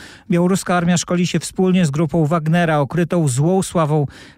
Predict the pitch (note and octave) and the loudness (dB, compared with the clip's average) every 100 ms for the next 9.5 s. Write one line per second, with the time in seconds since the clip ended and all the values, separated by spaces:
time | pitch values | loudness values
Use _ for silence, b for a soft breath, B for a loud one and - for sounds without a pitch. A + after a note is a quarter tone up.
0 | - - F3+ F3 F#3 - D#3+ D3 D3 A3 | -4 0 0 0 -2 -2 0 0 0 -2
1 | B3 - A3 E3+ - D3+ C3+ B2+ D3+ C#3+ | -2 0 0 0 0 -2 -2 0 0 0
2 | E3 C#3+ B2 D#3+ E3+ G3+ G3 F3 C#3+ A#2+ | 0 0 0 -2 -2 -2 0 0 -2 -4
3 | B B B G#3 A#3+ B3 G3+ G#3 G#3+ G#3 | B B B 0 2 2 2 2 2 2
4 | G3 F#3+ E3 F3+ F#3+ D3+ E3+ F3 F3+ - | 2 2 2 0 0 0 0 0 -2 -2
5 | E3 E3 D#3+ - E3 D#3+ D#3+ E3 E3+ G3 | -2 0 -2 -2 0 0 0 -2 -2 0
6 | F3 C#3 G3+ A3 F#3+ F#3 E3+ F#3 D#3+ D3+ | 0 2 2 2 2 0 -2 -2 0 0
7 | D#3+ E3+ E3 D#3+ - F#3+ E3+ F3+ E3 D#3 | 2 2 0 -4 -2 -2 -2 -4 -2 0
8 | D#3 D3 - E3+ E3 D3 E3+ D3+ D3+ D3+ | 0 0 -4 -4 -4 -4 -2 -2 0 0
9 | D3+ D#3 D#3+ C3 E3 | 0 -2 0 0 -2